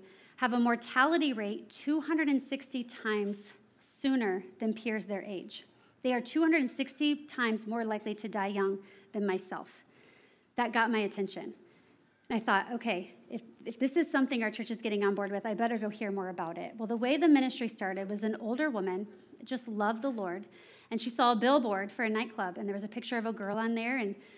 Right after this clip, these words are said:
she just thought, she prayed, "Lord, you need to send somebody to help those girls." Which is a beautiful prayer. And then the Lord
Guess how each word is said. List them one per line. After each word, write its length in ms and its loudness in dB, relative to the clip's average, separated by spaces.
she 200 -2
just 260 0
thought, 320 2
she 140 -8
prayed, 500 -2
"Lord, 240 -2
you 120 4
need 180 6
to 60 -4
send 280 -4
somebody 400 -4
to 60 -8
help 260 -14
those 200 -12
girls." 400 -10
Which 100 -20
is 60 -6
a 40 0
beautiful 420 -2
prayer. 360 -8
And 100 2
then 100 6
the 80 2
Lord 420 2